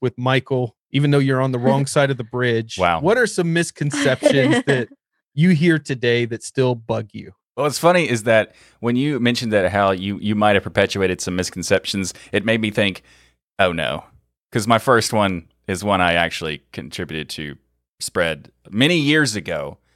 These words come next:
Speaker 1: Oh, so you're guilty of it too.
Speaker 3: Many,
Speaker 1: All right,
Speaker 3: many
Speaker 1: all right.
Speaker 3: years ago, yes. Before
Speaker 1: Like
Speaker 3: I,
Speaker 1: you
Speaker 3: before I,
Speaker 1: admitting that.
Speaker 3: before I was enlightened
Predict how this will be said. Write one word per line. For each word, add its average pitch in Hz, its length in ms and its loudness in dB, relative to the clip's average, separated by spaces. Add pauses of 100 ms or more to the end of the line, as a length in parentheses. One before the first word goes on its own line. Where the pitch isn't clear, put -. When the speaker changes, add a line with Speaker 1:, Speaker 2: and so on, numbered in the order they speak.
(120)
Speaker 1:
Oh, 151 60 -4
so 143 140 -2
you're 151 220 2
guilty 170 420 0
of 113 160 -4
it - 100 -12
too. 127 300 2
Speaker 3:
Many, - 20 -10
Speaker 1:
All 131 220 2
right, 135 180 -4
Speaker 3:
many 156 280 0
Speaker 1:
all 151 40 -2
right. 147 60 -2
Speaker 3:
years 110 300 -2
ago, 82 440 -12
yes. 90 280 -10
Before 143 360 0
Speaker 1:
Like 147 120 4
Speaker 3:
I, - 20 4
Speaker 1:
you 180 60 6
Speaker 3:
before 165 280 4
I, 165 80 6
Speaker 1:
admitting 107 140 0
that. - 180 -14
Speaker 3:
before 151 400 0
I 135 120 4
was 117 180 -2
enlightened 92 580 -6